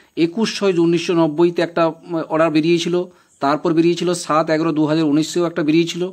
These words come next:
সেই সংক্রান্ত ক্যাশ নিয়ে অনেক সমস্যা ছিল, তার জন্যই সরকার থেকে একটা, আহ, কনসিডারেশন দেওয়া হয়েছে। কি বিষয়ে? না, যারা সার্ভি-, পুরো সার্ভিস লাইফে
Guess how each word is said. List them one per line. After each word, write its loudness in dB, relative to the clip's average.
সেই 0
সংক্রান্ত 0
ক্যাশ 0
নিয়ে -2
অনেক 0
সমস্যা -4
ছিল, -4
তার 0
জন্যই 0
সরকার 0
থেকে 0
একটা, 2
আহ, -2
কনসিডারেশন 0
দেওয়া 2
হয়েছে। 0
কি -6
বিষয়ে? -2
না, 0
যারা 0
সার্ভি-, -2
পুরো 4
সার্ভিস -2
লাইফে 2